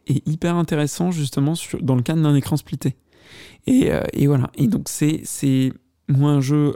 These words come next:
euh, auquel j'ai énormément joué, en solo, mais aussi à deux. Et, euh, et je jouais beaucoup, du coup, euh, avec, euh,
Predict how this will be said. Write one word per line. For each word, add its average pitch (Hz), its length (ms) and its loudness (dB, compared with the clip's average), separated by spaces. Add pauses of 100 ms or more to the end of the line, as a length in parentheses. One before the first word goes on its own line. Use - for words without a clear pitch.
euh, 139 140 0
auquel 139 300 -2
j'ai 127 160 -2 (120)
énormément 165 640 2
joué, 127 180 -2 (420)
en 156 100 0
solo, 170 480 -2
mais 123 180 4
aussi 123 220 -2
à 135 60 2
deux. 123 160 0 (720)
Et, 123 240 4
euh, 120 760 2
et - 140 -2
je 151 140 2
jouais 127 220 4
beaucoup, 123 280 -2
du 123 120 -2
coup, 135 200 -2
euh, 120 60 4 (300)
avec, - 340 -4
euh, - 60 -4